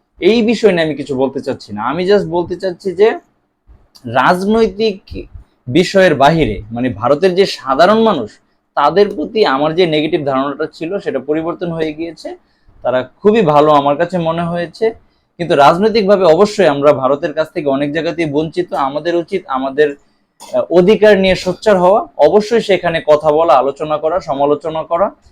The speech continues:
কিন্তু ভারতের সাধারণ মানুষের প্রতি আমাদের যে একটা নেগেটিভ ধারণা, এটা আমার কাছে মনে হয় না রাখা উচিত। এবং ভারতের কিছু ভার্সিটির কিছু ছেলেপেলেদের সাথে আমার কথা হয়েছে, তারা আমাকে বারবার জিজ্ঞেস করলো যে, "আপনাদের ছাত্র আন্দোলনের কি অবস্থা? শেখ হাসিনা তো বাংলাদেশে মোদির কাছে চলে এসেছে।" এরকম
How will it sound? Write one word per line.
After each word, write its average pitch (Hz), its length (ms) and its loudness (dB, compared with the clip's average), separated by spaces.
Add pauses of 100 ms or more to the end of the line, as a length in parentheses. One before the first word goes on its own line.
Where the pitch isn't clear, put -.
(220)
কিন্তু 165 260 -4
ভারতের 143 340 -2
সাধারণ 151 440 0
মানুষের 180 380 -2
প্রতি 185 260 -2
আমাদের 147 300 -2
যে 160 80 -4
একটা 160 200 -4
নেগেটিভ 143 440 -4
ধারণা, 151 380 -4
এটা 135 240 -6
আমার 135 160 -6
কাছে 147 200 -6
মনে 139 220 -4
হয় 160 140 -6
না 147 120 0
রাখা 147 240 0
উচিত। 170 340 -2
এবং 143 240 -4
ভারতের 165 420 -4 (500)
কিছু 160 220 -4
ভার্সিটির 143 680 -2
কিছু 180 200 -4
ছেলেপেলেদের 170 640 0
সাথে 139 260 -4
আমার 123 220 -2
কথা 143 260 -4
হয়েছে, 156 400 -6
তারা 147 320 4
আমাকে 151 300 -4
বারবার 131 320 -2
জিজ্ঞেস 135 280 -8
করলো 151 240 -4
যে, 139 100 2
"আপনাদের 135 300 -4
ছাত্র 147 340 -4
আন্দোলনের 160 440 -4
কি 160 180 -10
অবস্থা? 143 520 -4 (380)
শেখ 151 200 2
হাসিনা 165 260 -2
তো 156 100 0
বাংলাদেশে 147 460 2
মোদির 160 340 0
কাছে 170 220 -4
চলে 160 280 -4
এসেছে।" 139 340 -10
এরকম 156 300 -8